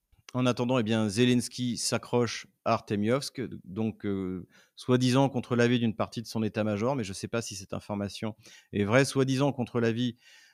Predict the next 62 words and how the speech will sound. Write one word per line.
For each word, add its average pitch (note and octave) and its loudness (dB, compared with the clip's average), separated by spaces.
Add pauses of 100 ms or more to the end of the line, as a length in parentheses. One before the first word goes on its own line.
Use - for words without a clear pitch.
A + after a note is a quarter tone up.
(140)
euh, G#2 6
des A2 4
Américains, A2 4
mais B2+ 4
là A2+ 6
aussi, A2+ 0
je G#2 -6
ne G2 -6
suis - -20
pas A#2 0
certain A#2 -2
que, F#2+ -4
que - -12
ce F#2 -12
soit G2+ -4
vrai, A#2+ 0
parce - -4
que G#2 -6
je - -10
pense A2+ -6
que G2+ -6
Zelensky G#2 -4
est G#2 -2
plutôt A2 -6
dans A2 -2
une G2 -8
situation A2 -4
de G#2 -4
faire G#2 -6
exactement A2 -4
ce - -12
qu'on G#2+ -4
lui G2+ -2
dit, C3+ -2 (400)
entre G#2 -6
deux A2 0
rails G#2 2
de G2 -2
coke, C3+ -2
plutôt B2 -2
que A2+ -4
de G#2 0
prendre A#2 -2
lui-même A#2 0 (580)
des A#2+ 6
décisions. A2+ 2
Alors, F#2 -4
c'est F#2 -12
peut-être G#2+ -2
son A2+ -4
entourage, G#2 0
c'est, F2+ -10
c'est - -16
très F#2+ -8
proche, - -8
hein, G2 -12
qui - -12
l'a F2+ -2
nommé G2 -2
aux G2 -4
différents F#2 -10
postes. C3+ 0